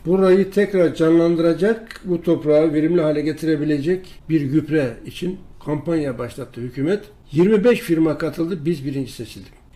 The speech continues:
Bürokrasideki işlemler, bürokratideki işlemler, her, her şeyde birinci seçildik. Sebzede, meyvede, tahılda, her şeyde. Sadece bir gübrede. Bizde gübre çok ama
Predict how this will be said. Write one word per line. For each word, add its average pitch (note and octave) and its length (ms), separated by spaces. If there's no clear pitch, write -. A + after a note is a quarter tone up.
Bürokrasideki F#3+ 680
işlemler, E3 560
bürokratideki D#3 580
işlemler, D3 440
her, A#3+ 180
her G#3 360
şeyde F#3 520
birinci G3 240
seçildik. C3 480
Sebzede, E3 680
meyvede, D#3 720
tahılda, D3+ 580
her E3+ 240
şeyde. G#2 220
Sadece F3 540
bir F3 60
gübrede. C#3 460
Bizde D3+ 180
gübre D#3+ 380
çok D3+ 240
ama F#3+ 180